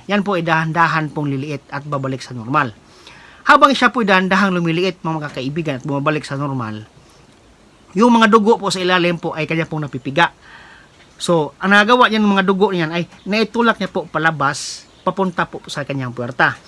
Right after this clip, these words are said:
Kahit na umabot na po ng dalawang araw na mula nang nanganak, isang linggo na mula nang nanganak, o kaya naman dalawang linggo na mula nang nanganak,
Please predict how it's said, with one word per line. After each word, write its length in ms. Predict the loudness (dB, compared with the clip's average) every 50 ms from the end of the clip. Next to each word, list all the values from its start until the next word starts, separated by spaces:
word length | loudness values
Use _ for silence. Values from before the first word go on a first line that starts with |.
| -20 -20 -20 -20 -10 -2
Kahit 240 | 0 2 2 2 0
na 160 | 0 -2 0
umabot 240 | 0 0 -2 -4 -4
na 160 | -6 -8 -8
po 80 | -8 -6
ng 280 | -4 -2 -2 -2 -2 -2 -4 -4 -4 -4 -4 -4 -6 -8 -10 -12 _ -16 -8
dalawang 320 | -2 0 2 2 2 4
araw 240 | 6 6 8 8 6
na 80 | 4 2
mula 160 | 0 0 0
nang 160 | 0 0 -2
nanganak, 320 | -2 0 4 4 4 4 2 _ _ -16 -12
isang 160 | -8 -6 -4 -2
linggo 320 | -2 0 0 2 2 2
na 80 | 0 0
mula 240 | 0 -2 -2 -2
nang 240 | -2 -2 -4 -2 -2
nanganak, 240 | 0 2 0 0 -2 -4 -12
o 80 | -6
kaya 240 | -4 -2 -2 0 0
naman 240 | 2 2 0 0 -2 -6 -12 -20 -20 -20 -16 -6 -2
dalawang 320 | 0 2 2 2 2 2
linggo 240 | 2 2 2 2 2
na 80 | 2 2
mula 160 | 2 0 0
nang 160 | -2 -2 -4
nanganak, 320 | -4 -4 -4 -4 -6 -6